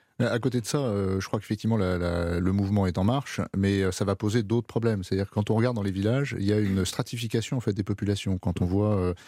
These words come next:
des nouvelles populations arriver, notamment, on parle souvent des néo-ruraux.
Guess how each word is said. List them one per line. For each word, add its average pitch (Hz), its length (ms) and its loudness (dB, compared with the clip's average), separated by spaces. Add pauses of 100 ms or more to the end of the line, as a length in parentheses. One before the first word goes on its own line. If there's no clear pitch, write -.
(180)
des 101 80 2
nouvelles 101 220 2
populations 98 500 0
arriver, 95 300 0
notamment, 95 340 0
on 98 60 0
parle 92 160 0
souvent 104 220 -2
des 95 120 0
néo-ruraux. 101 640 2